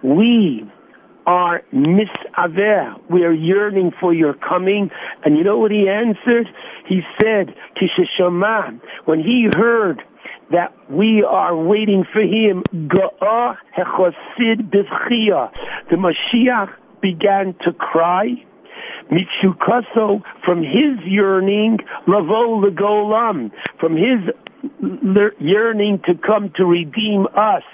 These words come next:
He is the Evyon. He wants to come more than what we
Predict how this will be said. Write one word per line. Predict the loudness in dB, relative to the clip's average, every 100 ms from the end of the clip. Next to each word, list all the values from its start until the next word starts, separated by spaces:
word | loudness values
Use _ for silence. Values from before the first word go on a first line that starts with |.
| -20 -20 -18 -6
He | 0 2 2
is | 0
the | -4 0
Evyon. | 0 0 0 2 2 -2
He | 0 2 2
wants | 2 0 -4 -6
to | -4
come | -2 -2 -2 -6 -12 _ -2
more | 2 4 4 2 2 0 -2 -4 -4
than | -2 2
what | 0 -2
we | -2 0 2 0